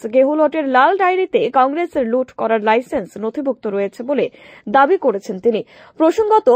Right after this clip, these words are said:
মাসখানেক আগে এই লাল ডায়েরি নিয়ে সরগরম ছিল রাজস্থানের রাজনীতি। বরখাস্ত হওয়া মন্ত্রী রাজেন্দ্র সিং গোথা দাবি করেছিলেন, ওই লাল ডায়েরিতেই গেহলট এবং তার সরকারের বেআইনি আর্থিক আদান প্রদানের সব হিসেব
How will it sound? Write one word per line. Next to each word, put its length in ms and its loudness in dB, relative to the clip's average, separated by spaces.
মাসখানেক 500 0
আগে 240 -2
এই 140 2
লাল 220 4
ডায়েরি 340 0
নিয়ে 220 0
সরগরম 580 2
ছিল 200 2
রাজস্থানের 680 -2
রাজনীতি। 420 -2
বরখাস্ত 480 0
হওয়া 300 4
মন্ত্রী 380 0
রাজেন্দ্র 420 -2
সিং 240 -4
গোথা 300 2
দাবি 220 2
করেছিলেন, 460 -2
ওই 120 4
লাল 200 2
ডায়েরিতেই 540 2
গেহলট 420 2
এবং 300 2
তার 120 0
সরকারের 500 -2
বেআইনি 500 0
আর্থিক 380 -4
আদান 280 -2
প্রদানের 360 0
সব 160 -2
হিসেব 260 -6